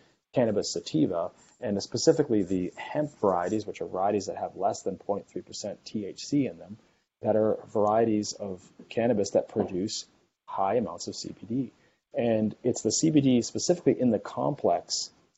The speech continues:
of the other plant compounds, the flavonoids and the terpenes specifically, that, that actually enhance the C B D effectiveness for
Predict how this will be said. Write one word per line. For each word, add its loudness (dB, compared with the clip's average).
of 0
the 0
other 6
plant 0
compounds, -2
the -12
flavonoids -4
and -6
the -8
terpenes -2
specifically, -2
that, -2
that 4
actually 4
enhance -2
the 0
C 0
B 4
D 2
effectiveness -4
for 8